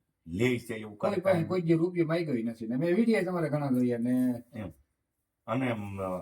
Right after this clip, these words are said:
Speaker 1: આ તો દાદા તમે જો આયર છો, હું ભરવાડ છું.
Speaker 2: હા.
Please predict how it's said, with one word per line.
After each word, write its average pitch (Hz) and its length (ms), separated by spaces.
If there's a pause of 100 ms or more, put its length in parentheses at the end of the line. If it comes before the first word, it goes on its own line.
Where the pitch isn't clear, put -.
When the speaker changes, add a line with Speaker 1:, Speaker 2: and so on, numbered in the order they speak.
Speaker 1:
આ 123 120
તો 143 200
દાદા 156 220
તમે 156 320
જો 143 160
આયર 160 340
છો, 139 100
હું 123 340
ભરવાડ 113 320
છું. 120 160
Speaker 2:
હા. 110 160